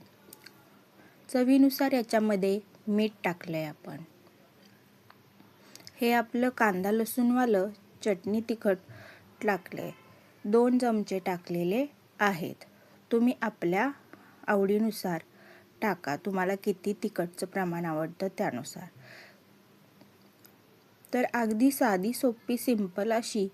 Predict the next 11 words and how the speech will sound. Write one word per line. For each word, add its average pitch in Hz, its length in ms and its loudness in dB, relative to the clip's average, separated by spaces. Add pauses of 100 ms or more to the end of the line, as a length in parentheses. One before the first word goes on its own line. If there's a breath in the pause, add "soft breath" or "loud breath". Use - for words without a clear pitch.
(340 loud breath)
मी 233 140 2
तुम्हाला 247 360 6
रेसिपी 202 460 0
दाखवत 185 600 -2 (260)
असते, 175 480 -6 (720)
जेणेकरून 220 600 2 (600 loud breath)
जास्त 196 400 0 (300)
मसाल्याचा 180 640 -2
वापर 190 400 -2 (840 loud breath)
नाही 240 380 6
करत. - 440 -8